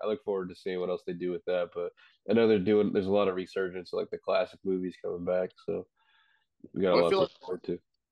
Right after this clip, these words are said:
Speaker 2: I feel like that style of, like, space horror stuff is coming back, like, with the remake of Dead Space and everything. Like, yeah,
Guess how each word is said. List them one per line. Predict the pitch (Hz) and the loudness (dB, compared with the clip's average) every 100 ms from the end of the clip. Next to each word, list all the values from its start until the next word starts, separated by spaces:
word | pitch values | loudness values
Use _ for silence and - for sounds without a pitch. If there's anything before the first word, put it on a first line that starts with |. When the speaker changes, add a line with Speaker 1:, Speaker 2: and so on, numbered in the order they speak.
| 110 | -6
Speaker 2:
I | 117 | -4
feel | 165 | 0
like | 170 127 | 0 0
that | 120 123 - | -2 -2 -4
style | - 113 117 117 113 | -8 -4 -4 -6 -10
of, | 104 | -10
like, | 104 98 - | -10 -10 -12
space | - - 104 107 - - | -16 -10 -8 -8 -12 -12
horror | 104 104 101 98 95 | -8 -6 -6 -6 -10
stuff | 87 - 98 95 90 | -12 -8 -8 -8 -12
is | 87 | -14
coming | 98 95 90 | -10 -10 -8
back, | 90 87 - | -6 -6 -6
like, | 87 90 - _ _ _ _ - | -6 -6 -6 _ _ _ _ -8
with | 101 | -4
the | 107 | -2
remake | 104 104 104 101 | -2 -2 -4 -4
of | 92 | -6
Dead | 98 95 - | -4 -4 -4
Space | - 92 90 - | -2 -2 -2 -6
and | 87 | -8
everything. | 90 85 87 87 85 | -8 -6 -8 -8 -8
Like, | 82 80 - - _ - - - _ _ _ _ - | -8 -8 -10 -20 _ -14 -14 -14 _ _ _ _ -12
yeah, | 73 | -12